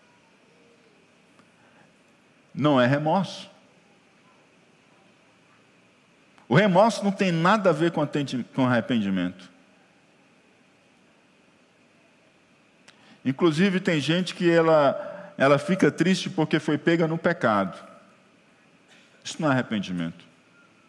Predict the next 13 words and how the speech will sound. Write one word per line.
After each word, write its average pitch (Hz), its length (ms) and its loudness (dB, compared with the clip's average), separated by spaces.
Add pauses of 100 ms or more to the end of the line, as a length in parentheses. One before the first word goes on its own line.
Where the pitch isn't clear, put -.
(3000)
O 123 100 2
arrependimento, 151 1200 2 (2000)
ele 123 200 2
promove 135 720 2
uma 131 80 2
mudança 127 720 0 (320)
de 113 360 0
atitude - 1000 -6 (1300)
no 110 120 -2
coração 113 960 -2 (160)
e 104 80 -2
na 101 140 0
mente. 82 640 -6